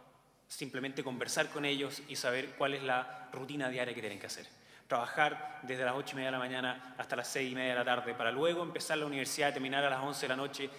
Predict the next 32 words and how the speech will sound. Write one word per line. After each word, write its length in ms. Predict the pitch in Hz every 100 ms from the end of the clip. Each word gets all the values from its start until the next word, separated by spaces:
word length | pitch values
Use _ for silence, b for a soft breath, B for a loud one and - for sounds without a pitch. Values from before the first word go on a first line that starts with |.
| B
y 40 | 113
hacer 180 | 156
las 160 | 139 -
tareas 360 | 135 147 147 135
para 180 | 131
el 40 | 127
día 120 | 139
siguiente, 480 | 131 127 139 139 143
no 100 | 175
solo 300 | 196 175 170
de 120 | 151
la 340 | 139 135 - 135
universidad 720 | 135 127 - 143 139 139 131
o 60 |
del 100 | 127
C-, 160 | 123 139
C 180 | - 131
F 140 | 131
T 140 | 135 135
I 80 | 127
P, 160 | 139
sino 180 | 135 131
que 100 | 123
además 420 | 120 123 160 185 B B B B
la 160 | 131 131
pega 240 | 151 151
que 100 | 139
quedó 260 | 127 131 147
por 140 | 143
hacer 240 | 127 - 139
del 160 | 135
trabajo 460 | 127 131 165 202